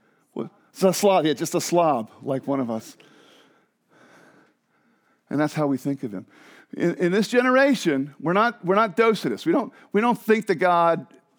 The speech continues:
became man as an illusion. We think that Jesus is just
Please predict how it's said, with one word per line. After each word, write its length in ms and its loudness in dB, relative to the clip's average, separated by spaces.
became 480 2
man 340 2
as 200 2
an 80 0
illusion. 640 2
We 160 4
think 360 2
that 320 2
Jesus 440 0
is 100 -10
just 440 -8